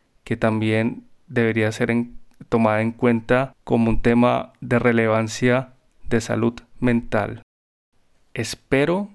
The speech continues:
que ya tengas una mejor idea de cómo se puede intervenir con musicoterapia, en especial en las clínicas y específicamente en las estaciones de neonatología.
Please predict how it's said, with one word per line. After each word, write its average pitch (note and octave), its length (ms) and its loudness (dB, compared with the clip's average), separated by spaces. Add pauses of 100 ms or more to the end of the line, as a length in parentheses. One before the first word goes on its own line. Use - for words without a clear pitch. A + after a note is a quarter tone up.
(680)
que A#2+ 100 0
ya A#2 160 0
tengas B2+ 360 0
una C3+ 180 0
mejor A#2+ 320 0
idea B2+ 380 0
de A#2+ 200 -8
cómo A#2+ 220 -2
se A#2+ 100 -8
puede A2+ 220 -2
intervenir A#2 560 -2 (500)
con A#2+ 160 0
musicoterapia, A#2 1000 -4 (560)
en A2+ 160 -4
especial A2 640 -4 (160)
en A#2+ 160 -2
las A2 180 -4
clínicas C#3+ 800 -4 (420)
y C3 140 -2
específicamente A#2+ 1080 -4 (200)
en A#2 380 0
las A2 320 -2
estaciones A#2 1000 -4
de A#2 100 -2
neonatología. A2 1000 -4